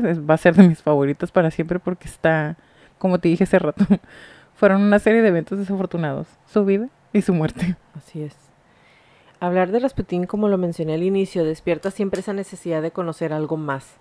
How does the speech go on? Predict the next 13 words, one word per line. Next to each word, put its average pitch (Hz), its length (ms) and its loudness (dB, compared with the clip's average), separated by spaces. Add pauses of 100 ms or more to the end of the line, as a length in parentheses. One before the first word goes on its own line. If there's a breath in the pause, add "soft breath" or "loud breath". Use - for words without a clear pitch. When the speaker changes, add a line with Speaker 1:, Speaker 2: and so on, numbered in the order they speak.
(400 soft breath)
Speaker 2:
Algo 175 240 -6
más 175 180 -4
del 170 160 -2
miedo 180 320 2
a - 20 2
lo 190 100 2
desconocido, 196 840 -4
de 180 180 -4
lo 156 100 -4
místico, 185 680 -4
de 170 120 0
las 156 160 -2
maldiciones. 156 800 -8